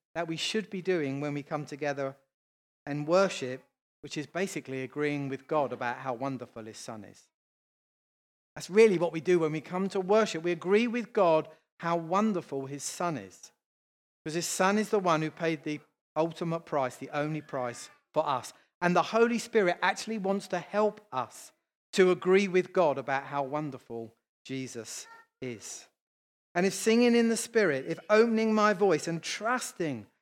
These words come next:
that God will come and put a song of praise in my heart, whether that's in a language I know or a, or a language I haven't learned, then I'm completely up for it. Let me just give you a couple of practicalities.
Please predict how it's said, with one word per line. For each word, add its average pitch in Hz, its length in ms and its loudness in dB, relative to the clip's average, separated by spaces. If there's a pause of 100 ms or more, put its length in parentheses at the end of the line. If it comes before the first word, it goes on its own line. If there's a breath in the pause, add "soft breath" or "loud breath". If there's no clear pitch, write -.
(240)
that 190 200 -2
God 226 280 6
will 190 120 -2
come 202 200 2
and 185 120 0
put 190 120 -2
a 175 60 -6
song 220 320 2
of 220 160 -2
praise 214 560 0
in 202 340 0
my 202 240 2
heart, 190 540 0 (220 loud breath)
whether 214 200 4
that's 208 240 2
in 196 80 2
a 190 80 6
language 196 540 2
I 196 160 2
know 160 460 0 (260)
or 165 220 6
a, 160 60 4 (140)
or 165 200 6
a - 20 6
language 190 540 2
I 180 100 4
haven't 180 400 -2
learned, 139 420 2 (400)
then 143 140 0
I'm 135 420 -2
completely 131 720 -4 (320)
up 139 240 -6
for 113 80 -8
it. 107 180 -14 (460)
Let 208 140 6
me 208 60 4
just 196 120 -6
give 196 100 4
you 185 60 6
a - 20 2
couple 180 200 2
of - 80 -8
practicalities. 160 800 0